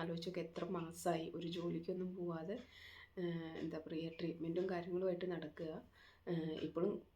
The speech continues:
ശരിയായിട്ടില്ല. ആൾ, ഞങ്ങളിപ്പോൾ ഭോപ്പാലിലാണ്, മക്ക-, ഏഹ്, ഞാനും മക്കളും. ഉം, ചേട്ടൻ, ഏഹ്, നാട്ടിലാണ്, എന്താ പറയുക, പാലക്കാട്. അപ്പോൾ എന്താ ഞങ്ങൾക്ക്, അതുകൊണ്ടാണ് ഞാൻ ജോലിക്ക്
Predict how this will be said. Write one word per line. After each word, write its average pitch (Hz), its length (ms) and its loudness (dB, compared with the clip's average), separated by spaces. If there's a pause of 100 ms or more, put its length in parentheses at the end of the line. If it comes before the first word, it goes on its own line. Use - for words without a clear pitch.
(100)
ശരിയായിട്ടില്ല. 165 640 2 (540)
ആൾ, 165 100 2 (200)
ഞങ്ങളിപ്പോൾ 170 440 4
ഭോപ്പാലിലാണ്, 165 640 4 (300)
മക്ക-, - 300 -8
ഏഹ്, 160 340 2
ഞാനും 160 260 4
മക്കളും. 180 300 0 (320)
ഉം, 170 160 -2 (100)
ചേട്ടൻ, 160 260 -2 (600)
ഏഹ്, 165 180 4 (100)
നാട്ടിലാണ്, 160 520 2 (720)
എന്താ 160 240 -2
പറയുക, 151 300 0 (680)
പാലക്കാട്. 165 440 0 (600)
അപ്പോൾ 196 200 -4 (240)
എന്താ 180 240 4 (420)
ഞങ്ങൾക്ക്, 170 460 6 (200)
അതുകൊണ്ടാണ് 196 400 8
ഞാൻ 226 180 4
ജോലിക്ക് 180 300 6